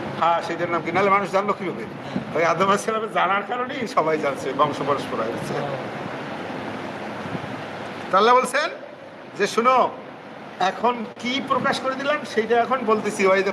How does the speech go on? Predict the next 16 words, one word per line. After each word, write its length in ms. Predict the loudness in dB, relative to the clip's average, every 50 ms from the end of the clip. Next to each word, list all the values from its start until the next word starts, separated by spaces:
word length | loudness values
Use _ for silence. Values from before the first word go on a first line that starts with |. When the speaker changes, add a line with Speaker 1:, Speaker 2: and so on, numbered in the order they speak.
| 0
Speaker 1:
কুলনা 320 | 0 0 2 2 2 2 2
লিল 220 | 2 0 -4 -2
মালাইকাতি 500 | 0 0 2 2 0 -2 -4 -6 -10 -10
ইসজুদু 340 | -12 -8 -8 -4 2 2 4
লি 160 | 6 6 6
আদামা", 540 | 8 8 8 8 6 6 4 6 6 4 4 4 -2 -14 -18 -18 -16 -6 0
স্মরণ 280 | 2 2 2 2 0
করো 220 | 4 4 6 8 8
আমি 180 | 6 4 2
যখন 240 | 0 0 0 0 -4 -2
ফেরেশতাদের 460 | -2 -2 -2 2 2 2 2 2 2
বললাম 360 | 2 4 4 6 6 6 4 4 0 -8 -12 -14 -16 -16 -16 -16 -16 -14 -14 -14 -14 -14 -12 -8 0
যে 200 | 2 4 4 4 2 -2 -6 -6 -6 -8 -8 -8 -2 2
আদমকে 480 | 2 4 4 4 2 0 2 0 0 0
সিজদা 380 | 2 0 0 0 2 2 2
করো। 260 | 4 4 4 4 4